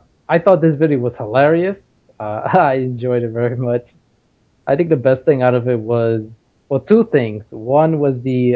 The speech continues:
acoustic version of his, uh, V one theme back in W W E, which I thought was pretty awesome. And, like, the fact that he says, "Oh, I'm married to a hot,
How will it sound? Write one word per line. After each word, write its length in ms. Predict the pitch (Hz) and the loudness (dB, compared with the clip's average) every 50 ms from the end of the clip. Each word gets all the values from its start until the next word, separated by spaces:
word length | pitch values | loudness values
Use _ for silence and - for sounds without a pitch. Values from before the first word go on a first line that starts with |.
| - - | -2 -4
acoustic 480 | 123 - - 160 156 - - 151 - | -6 -4 -2 -2 0 0 0 -2 -2
version 580 | - 123 127 131 131 117 123 123 120 117 117 123 - _ _ _ _ _ _ _ _ _ _ _ _ _ | 0 0 0 0 0 0 0 -2 -2 -2 -4 -6 -10 _ _ _ _ _ _ _ _ _ _ _ _ _
of 560 | - - 117 117 117 117 117 113 113 110 107 107 - _ _ _ _ _ _ _ _ _ _ - | -8 -6 -4 -2 0 2 2 2 0 0 -4 -12 -20 _ _ _ _ _ _ _ _ _ _ -4
his, 360 | 127 127 127 131 120 110 113 120 | -2 0 0 0 0 -2 0 2
uh, 180 | 113 110 107 | 2 2 2
V 220 | 104 107 135 147 139 | 2 2 2 2 2
one 420 | 127 123 131 131 127 120 113 110 113 _ | 2 2 2 2 2 0 -2 -4 -6 _
theme 440 | - 151 139 131 117 110 113 113 113 | 0 0 2 2 0 -2 -4 -4 -2
back 200 | 117 120 113 - | -2 -2 -2 -2
in 40 | 117 | -2
W 260 | 113 117 113 113 117 110 | -2 -2 -2 -2 -2 -2
W 200 | 107 117 120 120 | -2 0 0 0
E, 80 | 113 | -2
which 180 | 107 107 110 - | -2 -6 -8 -8
I 80 | 110 107 | -10 -8
thought 180 | 110 117 104 | -6 -6 -8
was 100 | 107 - | -8 -10
pretty 180 | - 117 110 107 | -10 -8 -6 -4
awesome. 380 | 110 110 110 110 - 107 113 120 _ _ _ _ _ _ _ _ _ _ _ _ _ _ _ _ _ _ _ _ _ - | -4 -6 -6 -8 -12 -16 -20 -20 _ _ _ _ _ _ _ _ _ _ _ _ _ _ _ _ _ _ _ _ _ -6
And, 280 | 123 117 117 117 110 | -2 0 0 2 2
like, 200 | 117 113 113 - | 2 2 0 0
the 80 | - 127 | -2 -4
fact 320 | - - 139 135 135 131 | 0 2 2 2 4 4
that 100 | 135 127 | 2 2
he 140 | 127 123 120 | 2 0 0
says, 280 | - 135 123 120 120 113 - _ - | 0 2 2 2 2 -2 -6 _ -4
"Oh, 240 | 135 135 127 123 123 | -2 0 2 2 2
I'm 160 | 117 117 120 | 2 2 2
married 300 | 123 123 120 120 117 - | 2 2 0 0 -2 -4
to 100 | - 120 | -4 -4
a 220 | 113 110 107 104 | -2 -2 -2 -2
hot, 320 | 104 123 117 117 117 113 | 0 2 2 2 0 -2